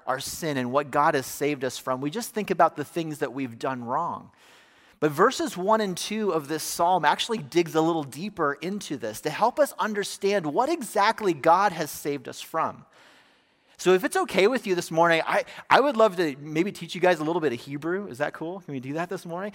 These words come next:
See, so the Old Testament is written in Hebrew. And, and, and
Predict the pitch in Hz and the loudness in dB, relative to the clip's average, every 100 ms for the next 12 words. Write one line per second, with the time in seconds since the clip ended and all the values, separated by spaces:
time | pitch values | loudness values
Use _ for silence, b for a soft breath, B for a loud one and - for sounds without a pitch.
0 | B B 180 170 196 185 180 226 226 226 | B B -6 -2 0 4 4 4 0 0
1 | 214 180 139 135 180 147 - 175 131 107 | 0 0 0 -4 -4 -6 -6 -8 -6 -8
2 | 110 _ b b b b b b 160 165 | -10 _ b b b b b b 0 2
3 | 175 165 165 156 151 | 0 2 0 0 -2